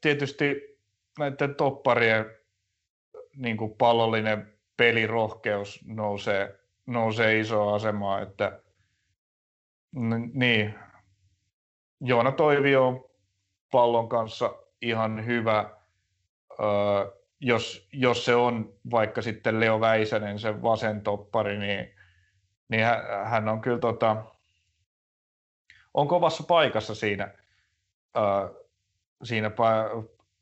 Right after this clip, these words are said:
paineen, paineen purkamisessa, mut et varmasti nyt sitten, sitten siinä on niin kun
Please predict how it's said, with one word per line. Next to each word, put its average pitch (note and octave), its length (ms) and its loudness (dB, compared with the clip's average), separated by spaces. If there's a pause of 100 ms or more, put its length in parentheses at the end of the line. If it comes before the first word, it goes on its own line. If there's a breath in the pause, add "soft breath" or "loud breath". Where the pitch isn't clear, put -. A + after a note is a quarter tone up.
(240)
paineen, A2 600 2
paineen A2+ 380 2
purkamisessa, A2 1040 -4 (260)
mut G#2 260 -6
et G#2+ 160 0
varmasti A2+ 420 0
nyt A2+ 160 -6
sitten, A2+ 380 0 (840 soft breath)
sitten A2+ 320 -4
siinä A2 300 0
on G#2+ 200 2
niin G#2 180 -2
kun G#2 400 -4